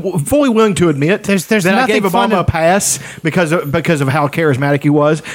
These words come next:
Speaker 1: That's not the case anymore. I, I say
Speaker 2: Well, I, I'm not
Speaker 1: th-, after
Speaker 2: I'm
Speaker 1: I've learned the shit about him,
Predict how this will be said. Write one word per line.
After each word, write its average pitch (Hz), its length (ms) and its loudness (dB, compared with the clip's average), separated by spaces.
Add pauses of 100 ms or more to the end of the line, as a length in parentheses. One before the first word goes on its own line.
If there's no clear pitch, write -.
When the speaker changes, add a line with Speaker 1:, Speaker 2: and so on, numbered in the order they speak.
(140)
Speaker 1:
That's 196 300 -4
not 233 120 2
the 196 80 -2
case 170 300 -2
anymore. 113 420 -2 (380)
I, 175 220 0
I 175 260 -2
say 170 580 2
Speaker 2:
Well, 262 160 2
I, 233 200 2
I'm 220 160 0
not 170 220 0
Speaker 1:
th-, 175 120 -4
after 175 200 -2
Speaker 2:
I'm 170 60 2
Speaker 1:
I've 135 80 -2
learned 185 220 2
the 147 60 2
shit 170 180 0
about 131 240 0
him, 127 180 0